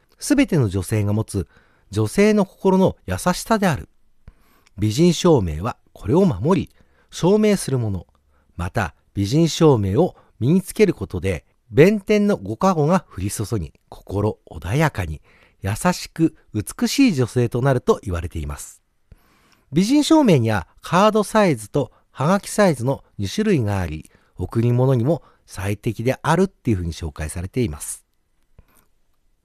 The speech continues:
この美人っていうね、定義、確かにそうだなっていうふうに思います。私もね、同様に考えていまして、美人っていうのはね、やはり心の優しさとか心の美しさっていうものをね、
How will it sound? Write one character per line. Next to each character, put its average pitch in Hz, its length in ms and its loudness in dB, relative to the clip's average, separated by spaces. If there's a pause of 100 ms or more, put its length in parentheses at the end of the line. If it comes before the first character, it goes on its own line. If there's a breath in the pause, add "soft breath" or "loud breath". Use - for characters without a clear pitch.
(220)
こ 104 120 -4
の 98 200 -6
美 107 240 -2
人 262 320 0
っ - 20 -20
て - 140 -2
い 262 80 6
う 262 120 4
ね、 254 220 0
定 208 260 6
義、 87 280 -10 (140)
確 160 200 -2
か 120 120 -6
に 101 80 -4
そ 196 160 -2
う 185 40 -2
だ 147 120 2
な 190 120 4
っ - 80 -8
て 151 100 -2
い - 20 0
う - 20 -4
ふ 117 40 -2
う - 20 -2
に 90 100 -2
思 80 160 -6
い 78 60 -6
ま 76 120 -8
す。 - 220 -18 (540 soft breath)
私 220 340 0
も 233 100 0
ね、 233 160 2
同 160 260 4
様 185 140 4
に 185 80 0
考 185 300 0
え 170 80 2
て - 120 -8
い 95 100 -2
ま 95 140 -4
し - 80 -18
て、 123 300 0 (400 soft breath)
美 120 160 0
人 196 240 0
っ - 20 -6
て 220 120 -6
い 226 80 2
う - 20 0
の 165 100 0
は 90 80 -2
ね、 113 260 -8
や 107 80 -6
は 139 100 -4
り 131 100 -6
心 - 340 -4
の 175 100 0
優 170 100 0
し 196 160 -4
さ - 200 -12
と - 100 -20
か - 120 -12
心 - 300 -6
の 170 140 0
美 - 360 -6
し - 60 -8
さ 175 140 -4
っ - 60 -6
て - 160 -6
い 107 40 0
う 98 40 -2
も 107 100 -2
の 98 100 -4
を 80 100 -8
ね、 143 160 -4